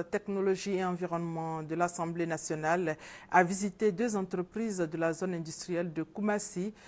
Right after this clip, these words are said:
Ces deux entreprises sont opposées dans une affaire de pollution de l'environnement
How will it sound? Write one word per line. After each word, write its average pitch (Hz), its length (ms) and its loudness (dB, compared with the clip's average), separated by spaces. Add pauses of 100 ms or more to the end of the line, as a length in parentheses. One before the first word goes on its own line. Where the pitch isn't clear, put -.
(140)
Ces 185 160 4
deux 214 200 4
entreprises 190 760 0
sont 196 320 -4
opposées 202 400 0
dans 185 140 -2
une 180 160 -4
affaire 170 580 -2
de 151 140 -4
pollution 185 560 -4
de 170 100 -2
l'environnement 151 720 -4